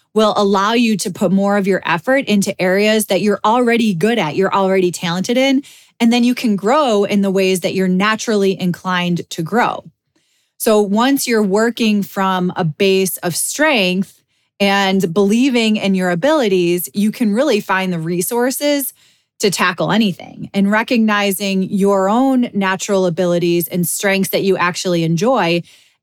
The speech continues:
as well as your inabilities or things that you don't like doing, gives you permission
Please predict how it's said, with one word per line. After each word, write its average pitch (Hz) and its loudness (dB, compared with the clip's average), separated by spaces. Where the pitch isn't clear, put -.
as 214 2
well 247 2
as 170 0
your 190 0
inabilities 170 0
or 180 -4
things 196 -2
that - -4
you 185 -2
don't 208 0
like 180 -2
doing, 160 -2
gives 254 0
you 277 0
permission 220 0